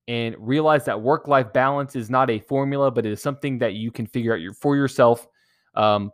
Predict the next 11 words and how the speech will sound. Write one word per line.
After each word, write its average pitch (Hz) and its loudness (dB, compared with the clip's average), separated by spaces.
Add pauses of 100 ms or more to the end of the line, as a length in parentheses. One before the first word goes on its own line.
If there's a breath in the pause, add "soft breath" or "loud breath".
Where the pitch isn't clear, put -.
(100)
by 139 4
yourself, 113 2 (1500)
because 117 -2
it's 107 -10
different 120 -4
for 117 0
everybody. 104 0 (440)
And 120 -2
number 143 4
five, 117 2
price. - -8